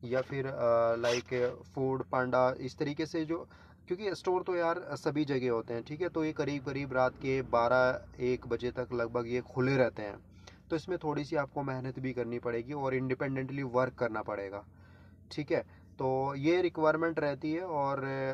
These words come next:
इसमें आप अप्लाई कर सकते हैं, अल्हम्दुलिल्लाह आपको जॉब मिल सकती है, ठीक है। मैं भी इंशाल्लाह आपकी हेल्प करूँगा यहाँ पे। अगर आपको कोई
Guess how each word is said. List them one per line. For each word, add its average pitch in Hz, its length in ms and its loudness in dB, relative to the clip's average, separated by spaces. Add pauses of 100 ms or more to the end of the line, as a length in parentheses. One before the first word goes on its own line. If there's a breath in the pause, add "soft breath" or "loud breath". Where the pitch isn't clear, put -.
(120)
इसमें 151 420 -4
आप 127 340 0
अप्लाई 131 300 -2
कर 131 140 0
सकते - 320 -8
हैं, 127 160 -4
अल्हम्दुलिल्लाह 127 1400 -4
आपको 127 360 0
जॉब 120 380 0
मिल 120 300 2
सकती 113 400 -6
है, 104 180 -8 (200)
ठीक 135 180 -12
है। 170 80 0
मैं 139 200 -2
भी 160 80 4
इंशाल्लाह 147 400 2
आपकी 151 260 -4
हेल्प 131 280 0
करूँगा 131 300 -2
यहाँ 123 180 -2
पे। 135 140 -6
अगर 131 220 0
आपको 127 260 0
कोई 127 420 -2